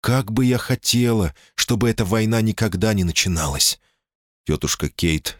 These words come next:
кивнула, но Генри-старший бесстрастным туманным взором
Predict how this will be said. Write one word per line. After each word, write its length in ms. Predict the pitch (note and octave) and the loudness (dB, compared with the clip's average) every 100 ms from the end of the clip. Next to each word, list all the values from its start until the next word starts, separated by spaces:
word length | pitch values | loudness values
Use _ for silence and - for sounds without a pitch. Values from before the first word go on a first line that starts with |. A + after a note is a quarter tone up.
| - | -6
кивнула, 640 | F2+ D2 D#2 G#2 G#2+ F#2+ _ _ _ - | -4 -2 0 2 2 -2 _ _ _ -2
но 140 | G2 | 0
Генри-старший 1000 | F#2 C3+ C3 A#2+ - B2+ B2 - A2 E2+ - | 2 0 2 0 0 0 0 0 0 -2 -4
бесстрастным 800 | D2+ G2 - - F#2 - F2 E2 | -2 -2 0 0 0 0 -2 0
туманным 520 | F2+ E2 F2 D#2+ D#2 | 0 2 2 0 -2
взором 520 | C#2+ D#2 G2+ G2+ F2+ | -4 0 2 2 -2